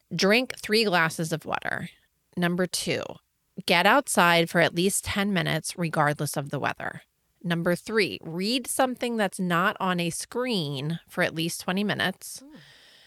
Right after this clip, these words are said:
Speaker 1: Four, this one I always really remember about her, say something nice to someone. And she talks a lot about, like, it could be, like, the checkout guy, like, "I love your shirt" kind of thing.
Speaker 2: Mm-hmm.
Speaker 1: Five, eat at, like, at least one fruit or vegetable.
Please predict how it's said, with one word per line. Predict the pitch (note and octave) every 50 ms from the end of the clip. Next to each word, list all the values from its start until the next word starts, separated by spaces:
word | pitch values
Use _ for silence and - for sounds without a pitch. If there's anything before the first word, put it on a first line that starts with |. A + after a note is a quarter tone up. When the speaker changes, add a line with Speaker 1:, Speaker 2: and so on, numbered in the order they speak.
| _ _ _
Speaker 1:
Four, | - - - A#3+ G#3+ F3+ D#3+ C#3 - - D#3 -
this | G#3+ A3 - -
one | F4+ F4
I | F4 D#4+
always | B3+ G#3+ G#3 G3 F#3+ F#3
really | F3 E3+ E3
remember | D#3+ D#3 D#3 D3 C#3 C#3 C3
about | A#2+ B2 G2+ - -
her, | - C3 B2+
say | D3 - - - A3+ A3+ B3+
something | B3 - C#4+ C#4+ C#4+ - B3+ A#3 G#3+ F#3+ F3+
nice | E3+ E3 E3+ F3 - - - -
to | F3 D#3
someone. | - - - C3 C#3+ - - - - - - - F3+ - _ _ _ _ _ _
And | - F3
she | - - G#3
talks | F#3+ - G#3+ G#3+ A3 - -
a | A#3 G3
lot | F3+ D#3+ E3 E3
about, | E3 D#3+ D3+ C#3 C3
like, | G2 C#3+ D3 -
it | D#3 - -
could | - E3
be, | F3 E3+
like, | E3+ F3 E3 -
the | G3+ G3
checkout | - - - C4 - - F3 - - -
guy, | - C#3+ - C#2+
like, | - - G#3 -
"I | G3 G#3+
love | C4 A3+ A#3 B3
your | B3 A#3 A#3+
shirt" | - - - B3+ A3+ F3 - - _ _ -
kind | - E3+ - -
of | -
thing. | F3 D3 B2+ -
Speaker 2:
Mm-hmm. | C#3 C3+ D3 D3+ - - - - - - - - - - - - - _ _ _
Speaker 1:
Five, | - - - G#3 F3+ F3 C3+ F#2+ C#3 F#2+ - - -
eat | G#3+ G3+ A3+ -
at, | - C#3+ G2 G3+
like, | G#3 F#3+ F3+ F3+ F#3 G3 - _ -
at | - F3+ - - F3+
least | F#3+ F#3+ F#3 F3+ - - F3
one | E3 D#3+ D#3+ E3+ E3+ F3 G3 A3 B3+ E4+
fruit | - - - G#3+ G#3 A3+ G#3 - - -
or | G#3 F#3
vegetable. | E3 F3 D#3 G3 - - - - - - E3+ G#3 B3